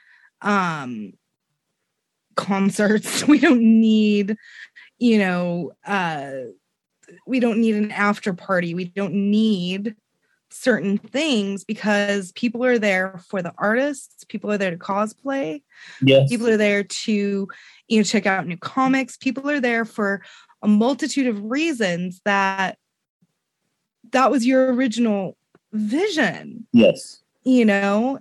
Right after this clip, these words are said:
Speaker 1: and yeah, it's great, you know, music, all of that, you know, it's, it's a whole thing, you know, entertainment is entertainment. Pop culture is pop culture. It influences us in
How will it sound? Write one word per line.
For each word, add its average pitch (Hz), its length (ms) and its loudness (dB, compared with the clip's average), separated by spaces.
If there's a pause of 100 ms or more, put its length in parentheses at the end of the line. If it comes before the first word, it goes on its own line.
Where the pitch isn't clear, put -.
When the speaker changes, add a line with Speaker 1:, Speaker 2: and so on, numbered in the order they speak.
Speaker 1:
and 240 360 0 (300)
yeah, 294 520 0
it's 247 160 -4
great, 233 480 -2
you 233 140 0
know, 214 120 2
music, 214 540 0 (160)
all 254 140 -2
of 220 120 -4
that, 196 260 -2
you 269 80 -2
know, 277 140 -2
it's, 254 120 -10
it's 294 360 -16
a 392 80 -2
whole 415 240 0
thing, 233 500 -4
you 220 100 0
know, 233 100 -2
entertainment 302 560 -4
is 277 100 -6
entertainment. 294 580 -4
Pop 254 180 -4
culture 262 320 -6
is 247 140 -10
pop - 240 -16
culture. 220 360 -6
It 185 80 -2
influences 247 720 -4
us 220 240 -4 (920)
in 220 680 2